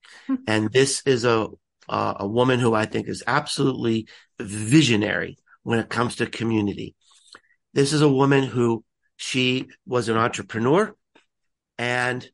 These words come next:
Speaker 2: while she was working on this new business, she became pregnant. And she was torn because some of her friends were saying, "Well, you need to, you know, work on this business." And some of her friends were saying, "No, you need to be a mother." And she wanted to do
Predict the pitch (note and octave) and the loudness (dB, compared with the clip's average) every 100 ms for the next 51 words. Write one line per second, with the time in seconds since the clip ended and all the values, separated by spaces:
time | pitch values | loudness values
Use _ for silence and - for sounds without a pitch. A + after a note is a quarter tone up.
0 | _ _ _ _ _ _ G#2+ A#2+ B2 C3 | _ _ _ _ _ _ -4 -2 -2 -6
1 | B2 A2 C3+ C3 B2 A#2+ A#2+ G2+ B2+ A#2 | -6 -4 -6 -6 -6 -4 -4 -6 -8 -2
2 | D3 D3 F3 - - _ - - C#3+ C3 | 0 2 0 -2 -8 _ -16 -8 -4 -2
3 | C3 C3 _ _ A#2+ - A2+ G#2 G#2 G#2 | -2 -6 _ _ -14 -6 -4 -2 -2 -6
4 | G2+ - C#3+ B2 - - _ _ _ - | -12 -4 -2 -2 -6 -12 _ _ _ -20
5 | - - - - B2+ - C3 A2 - - | -20 -20 -14 -4 -4 -2 -2 -4 -6 2
6 | G3 B2+ F#2+ - _ _ - - A#2 G#2+ | 4 4 -2 -10 _ _ -12 -2 0 0
7 | - A2+ B2 A#2 B2 A#2 - _ A2+ B2 | -4 -2 0 2 2 2 -4 _ -2 -2
8 | A#2+ A#2 B2 A2 G#2+ A#2 B2+ B2 B2 B2+ | -2 -6 -2 -2 0 0 0 -2 -4 -4
9 | A#2+ A2+ G2+ _ _ _ - A#2 G#2 A#2+ | -2 -4 -4 _ _ _ -6 -4 -4 -4
10 | C3 - A#2+ A#2 - G3+ F#3 E3 D3 A#2+ | -4 -4 -4 -4 -2 0 2 0 -4 -8
11 | G#2+ A#2+ A2+ A2+ G2 A2+ G#2+ A2 - B2 | -8 -6 -4 -4 -4 -4 -4 -6 -2 0
12 | A2 B2+ D3+ C3+ B2+ B2 B2 A#2 A2 - | 0 0 0 0 -6 -6 -6 -4 -4 -6
13 | - - _ _ - C3 A#2 A#2+ F#3 F#3 | -18 -20 _ _ -6 0 2 2 2 2
14 | - A#2 - G3+ F3+ E3+ D#3+ D3+ B3+ - | 0 -4 -4 -4 -2 0 0 -2 -6 -6
15 | C3 A#2 | -8 -8